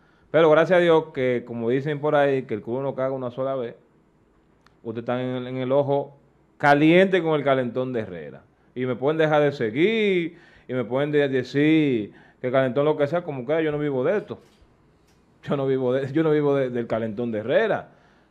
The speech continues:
Yo no vivo de esto, para que estén claros, ¿eh? Yo no vivo de esto. Entonces, yo creo que ustedes, como nuevo talento, tienen que unirse más en Herrera. Tienen que apoyarse más mutuo ustedes, porque esos eventos se hacen con sacrificio.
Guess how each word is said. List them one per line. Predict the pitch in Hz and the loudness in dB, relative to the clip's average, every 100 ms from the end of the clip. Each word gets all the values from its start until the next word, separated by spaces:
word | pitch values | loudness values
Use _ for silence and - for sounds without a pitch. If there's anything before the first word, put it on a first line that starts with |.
| _ _ _ | _ _ _
Yo | 110 139 | -4 0
no | |
vivo | 151 160 160 | 2 4 6
de | 208 | 6
esto, | 226 147 | 4 -2
para | 120 | -2
que | 120 | -4
estén | 131 139 | -4 -2
claros, | 143 185 165 160 | 2 2 2 2
¿eh? | 240 - _ | 0 -6 _
Yo | 123 | -4
no | 135 | -2
vivo | 151 156 | 0 4
de | 165 202 | 4 4
esto. | 135 147 - _ | -2 -8 -10 _
Entonces, | - 170 139 139 | -6 -4 -2 -2
yo | 147 160 | -2 0
creo | 180 165 | -2 0
que | 156 | -8
ustedes, | 131 165 160 151 | 0 4 4 2
como | 139 | -4
nuevo | 139 147 135 | 0 -2 0
talento, | 123 127 120 110 | 0 0 -2 -4
tienen | 123 143 143 | -6 -8 -4
que | 139 131 123 120 120 | -2 -2 -4 -8 -6
unirse | 120 139 147 151 120 | -4 -4 -2 -2 0
más | 120 123 101 95 | 2 2 0 -8
en | 101 | -12
Herrera. | 98 92 107 113 95 87 - _ _ | -12 -8 -4 -2 -4 -8 -18 _ _
Tienen | - 139 143 | -4 -2 0
que | 147 | 0
apoyarse | 127 131 143 143 | 2 0 0 -2
más | 131 123 | -2 -2
mutuo | 120 147 151 135 | 0 -2 -4 -10
ustedes, | 104 107 107 95 87 | -4 -2 -2 -4 -10
porque | 101 120 | -10 -8
esos | 147 | -4
eventos | 151 147 | -4 -4
se | 143 | -4
hacen | 143 127 | -4 -8
con | 123 | -8
sacrificio. | 120 107 98 131 127 101 | -8 -8 -8 -4 -4 -6